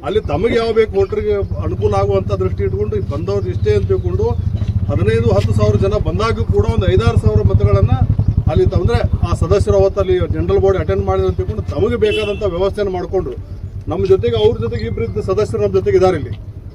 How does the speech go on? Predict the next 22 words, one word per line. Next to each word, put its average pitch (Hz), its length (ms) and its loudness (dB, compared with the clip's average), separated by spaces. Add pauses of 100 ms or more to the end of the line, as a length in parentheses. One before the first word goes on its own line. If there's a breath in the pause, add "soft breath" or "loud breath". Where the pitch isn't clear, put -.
(140)
ಅವ್ರು 185 180 2
ಹೇಳಿದ್ರು, 208 320 4
ನಾವು 196 240 -2
ಏನಾದ್ರು 226 420 4
ಪ್ರಶ್ನೆ 226 400 0
ಕೇಳಿದ್ರೆ 226 280 0
ನಮ್ಮ 220 160 -4
ಬಾಯಿ 175 200 2
ಮುಚ್ಚಿಸ್ತಿದ್ರು 214 580 -6
ಮತ್ತು 220 260 -10
ನಮ್ಮನ್ನ 208 240 -6
ಸಿಟ್ಟಿನಿಂದ 208 420 -6
ನೋಡ್ತಿದ್ರು, 202 400 -4
ನಮ್ಮ 202 160 -6
ಜೊತೆ 185 180 -4
ವ್ಯವಹಾರನ 185 400 -2
ಮಾಡ್ತಿದ್ರು. 185 420 -6
ಒಂದ್ 208 120 -8
ಇಬ್ರು 196 220 -10
ಮೂರು 202 200 -6
ಜನ 202 180 -6
ಸೇರಿ 202 360 -2